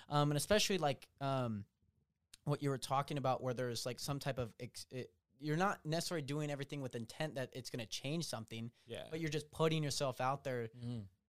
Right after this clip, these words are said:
Speaker 1: because maybe somebody has gone through the same experience and maybe objectively speaking that you said, they are either A, s-, like, afraid to, or just, like, they
Speaker 2: Yeah.
Speaker 1: having a different experience, you know?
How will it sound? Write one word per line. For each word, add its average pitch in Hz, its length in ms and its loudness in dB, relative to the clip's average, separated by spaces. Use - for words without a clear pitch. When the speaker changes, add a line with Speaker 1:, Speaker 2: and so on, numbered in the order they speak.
Speaker 1:
because 160 760 0
maybe 131 220 0
somebody 123 600 -2
has 127 200 -4
gone 131 200 2
through 131 120 -4
the 120 100 -2
same 123 180 -2
experience 143 520 -2
and 123 80 -4
maybe 120 320 -4
objectively 135 500 -2
speaking 120 420 -6
that 113 120 -4
you 113 80 -6
said, 139 420 -2
they 123 420 0
are 127 300 0
either 139 440 -2
A, 156 240 6
s-, - 220 2
like, 135 340 -2
afraid 147 440 2
to, 202 300 2
or 156 200 4
just, 135 180 -2
like, 135 140 2
they 147 80 6
Speaker 2:
Yeah. 143 60 10
Speaker 1:
having 135 180 6
a 120 60 -4
different 139 320 2
experience, 131 640 -2
you 127 80 0
know? 123 300 -2